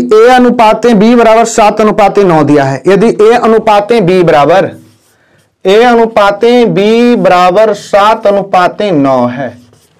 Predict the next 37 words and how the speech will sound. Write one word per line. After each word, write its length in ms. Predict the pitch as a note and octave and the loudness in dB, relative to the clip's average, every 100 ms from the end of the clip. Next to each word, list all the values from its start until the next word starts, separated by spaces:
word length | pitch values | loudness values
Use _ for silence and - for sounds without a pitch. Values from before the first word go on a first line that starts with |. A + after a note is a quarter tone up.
| - | -6
ठीक 160 | A3 A3 | -4 0
है। 300 | D#4 C3+ - - _ _ _ _ _ _ | 0 -2 -6 -20 _ _ _ _ _ _
उसके 260 | G3 - A#3+ | -8 -2 0
बाद 240 | A3+ A#3 A3+ | 2 2 2
बोल 240 | A3+ A3+ | 2 2
रहा 100 | B3 | 2
है 80 | A#3+ | 0
बी 220 | E3 A#3 | 0 0
अनुपाते 600 | B3 A#3 A#3 G#3 G#3 A#3+ | 2 0 0 0 0 -2
सी 280 | A#3 - G3 | -2 -2 -2
बराबर, 480 | D#3 D#3 D#3+ F3+ - - _ _ _ _ _ _ _ | 0 2 2 0 -2 -10 _ _ _ _ _ _ _
बी 360 | C3+ B2 F#3+ A3+ | -14 -6 -2 2
अनुपाते 760 | A3 A3 A3 G3+ G3+ A#3 A#3 A#3 | 2 0 0 0 0 0 -2 -2
सी 420 | - G3+ A3+ A#3 | -4 -2 0 2
बराबर 400 | G3+ F#3+ G#3+ - | 2 2 2 2
आपको 360 | F3+ F3 E3+ G3+ | -2 -2 -2 -2
दे 240 | D#3+ G#3 | 2 0
चुका 300 | A3 - F#3+ | 0 -2 -2
है 320 | E3 D3+ E3 F#3+ F3 - _ _ _ _ - | 0 2 2 0 -6 -20 _ _ _ _ -2
पाँच 300 | G3 A3+ A3 | 0 0 0
अनुपाते 600 | G3 E3+ F3 F3 G3+ F#3 | -2 0 0 0 -2 -2
ग्यारह 380 | C#3+ B2+ C3 B2+ | 0 0 0 -2
है, 200 | C3 C#3+ A2 - _ _ - _ _ _ - _ _ - - | -4 -10 -10 -20 _ _ -20 _ _ _ -20 _ _ -20 -6
पाँच 300 | F3 G3+ A3 | -2 0 0
अनुपाते 580 | A3+ A3 A3 G#3 A3 A#3 F#3+ | 0 0 0 0 0 0 2
ग्यारह 380 | E3+ D#3+ D#3 D3+ | 2 2 0 0
है, 180 | D#3+ | -2
तो 640 | C3 - - G#3+ A#3 A#3+ G3+ | -2 -6 -2 2 4 2 2
ए 80 | G#3 | 0
अनुपात 500 | G#3+ G#3 G#3 G3+ D#3+ | 0 0 0 -2 -2
बी 100 | F3+ | -2
अनुपात 380 | F#3+ F#3 F#3+ F#3+ | -2 -2 -2 -4
सी 260 | - G#3 F#3+ | -8 -6 -2
का 140 | F3 | -2
मान 180 | D#3 D3 | -2 -2
पूछा 340 | C#3+ C#3 C#3 | -6 -4 -4
है, 200 | C3 B2 | -4 -8